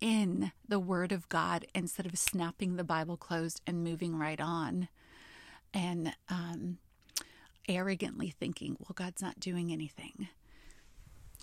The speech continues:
So I'm asking God to help my heart slow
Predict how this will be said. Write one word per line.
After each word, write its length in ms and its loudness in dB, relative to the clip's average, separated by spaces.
So 260 6
I'm 260 8
asking 400 6
God 200 4
to 80 2
help 320 2
my 80 6
heart 380 2
slow 720 4